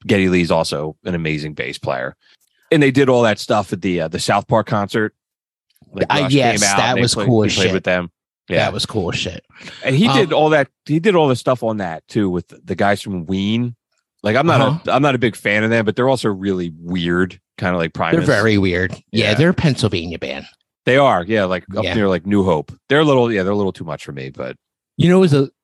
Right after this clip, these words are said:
Speaker 2: crazy thing before, uh, we, in, in timeline wise.
Speaker 1: Yeah,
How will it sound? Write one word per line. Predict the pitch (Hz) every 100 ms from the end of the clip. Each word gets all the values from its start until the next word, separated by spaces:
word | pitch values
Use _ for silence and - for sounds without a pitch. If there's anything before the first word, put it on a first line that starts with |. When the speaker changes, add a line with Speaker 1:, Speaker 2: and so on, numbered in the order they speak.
| - 117 -
Speaker 2:
crazy | - - - 131 120 123 120 131 127
thing | 123 135 120 123 113 -
before, | 110 - 117 113 110 -
uh, | 104 101 98 98 _ _ _ _ _ -
we, | 123 - _ _ _ _ _ - -
in, | 113 98 _ _
in | 113
timeline | - 127 117 113 101 92 95
wise. | 80 78 76 - 98
Speaker 1:
Yeah, | 95 85